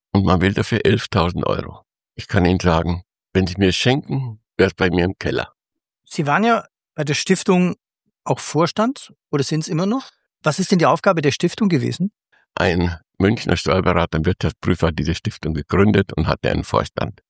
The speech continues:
Speaker 1: Dieser Vorstand hat nach Berlin geheiratet und hat gesagt, „Ich kann das nicht mehr machen.“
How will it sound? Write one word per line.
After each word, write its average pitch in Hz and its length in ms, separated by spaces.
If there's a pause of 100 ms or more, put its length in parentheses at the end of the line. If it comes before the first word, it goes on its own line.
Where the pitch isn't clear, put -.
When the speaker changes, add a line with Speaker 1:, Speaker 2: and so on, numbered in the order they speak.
Speaker 1:
Dieser 90 200
Vorstand 92 500
hat 87 160
nach - 140
Berlin 107 380
geheiratet 92 680 (240)
und 82 100
hat - 100
gesagt, - 200
„Ich 82 160
kann - 160
das 78 140
nicht - 180
mehr 78 140
machen.“ 64 320